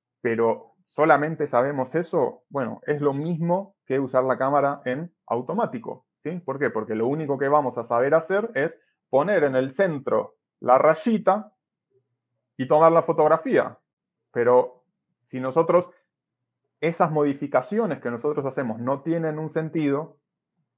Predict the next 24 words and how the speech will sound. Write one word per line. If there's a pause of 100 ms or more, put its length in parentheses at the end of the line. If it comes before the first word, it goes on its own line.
(640)
va
a
ser
lo
mismo
que
tomar
fotos
en
automático, (160)
¿sí? (260)
Entonces,
acá
la
diferencia
es, (200)
bueno,
saber
interpretar (1700)
cuándo
me
conviene,
o
sea,